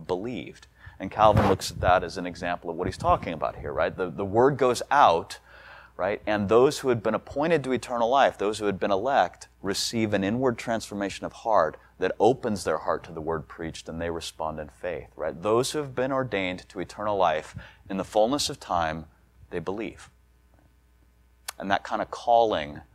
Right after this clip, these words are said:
works itself out in the lives of all the elect at some point or another. Doesn't mean that they can't go through a period of time where they're hard, right?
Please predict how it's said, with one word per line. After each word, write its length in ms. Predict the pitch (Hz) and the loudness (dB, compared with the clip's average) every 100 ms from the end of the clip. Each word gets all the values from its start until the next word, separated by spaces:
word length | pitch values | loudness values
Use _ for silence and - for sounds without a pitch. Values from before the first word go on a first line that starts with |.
| _ _ _ _ | _ _ _ _
works 380 | 90 101 - - | -2 0 0 -8
itself 460 | 92 - 92 85 98 | -10 -6 -4 -2 0
out 340 | 98 76 - - - _ _ _ - | 4 4 2 -10 -18 _ _ _ -10
in 80 | 92 | -2
the 80 | 90 | 4
lives 340 | 87 90 87 | 6 6 2
of 160 | 90 78 - | -8 -10 -6
all 200 | - 110 | 0 2
the 100 | 117 | 2
elect 480 | 80 60 55 - - _ | -2 -4 -6 -8 -20 _
at 160 | 85 85 | -6 -4
some 220 | - 90 | -8 -10
point 260 | - 90 85 | -8 -8 -8
or 80 | |
another. 380 | 78 78 71 - - _ _ _ _ _ _ - - | -6 -6 -8 -12 -18 _ _ _ _ _ _ -20 0
Doesn't 260 | 127 127 131 | 2 4 2
mean 140 | 135 | 2
that 120 | 123 | 2
they 100 | 113 | 2
can't 280 | 101 - 120 | -2 -4 -4
go 140 | 92 104 | 0 -2
through 180 | - | 0
a 60 | 98 | -2
period 320 | - 110 101 | 0 0 0
of 80 | 92 | 0
time 280 | - 107 98 | -2 -2 0
where 100 | 90 | -2
they're 120 | 76 | -2
hard, 580 | 69 180 190 71 67 82 - _ _ _ | -4 2 2 2 -2 -10 -18 _ _ _
right? 240 | 73 69 | -12 -12